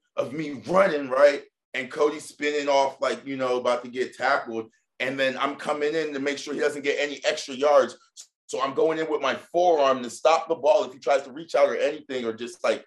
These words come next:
you can control yourself better like that. You're bracing for impact. This guy told me that for me coming in like that, that was aggressive and that was me doing it. And he, this is how he told me to do it. He's like, "If Simone was trying to be safe,"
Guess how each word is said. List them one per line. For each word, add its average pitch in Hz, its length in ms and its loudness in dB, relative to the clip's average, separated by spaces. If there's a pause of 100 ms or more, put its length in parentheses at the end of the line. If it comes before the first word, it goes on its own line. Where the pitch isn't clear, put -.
(120)
you 190 100 -10
can 208 120 -10
control - 400 2
yourself - 400 2
better 110 260 2
like - 160 4
that. 107 160 -4
You're 117 240 -10
bracing 151 480 -6
for 117 220 -12
impact. 156 520 -8 (600)
This 180 240 -4
guy 165 360 6
told 190 280 0
me 190 140 -6
that 135 240 0
for 135 260 4
me 175 180 -8
coming 170 320 -6
in 175 100 -2
like 151 220 0
that, 170 300 8 (560)
that 156 300 4
was 160 180 -4
aggressive 160 800 0
and 135 180 -4
that 135 160 2
was 135 160 -6
me 147 200 -10
doing 139 280 -2
it. 98 140 -6 (380)
And 190 140 2
he, 214 140 2
this 220 220 4
is 233 80 -6
how 226 180 4
he 226 80 2
told 226 280 6
me 240 80 0
to 190 120 0
do 147 100 -2
it. 120 60 0
He's - 120 -10
like, 131 200 -6 (140)
"If 135 100 -6
Simone 180 380 -2
was 208 160 -4
trying 196 280 4
to 202 60 0
be 208 180 -4
safe," - 460 -4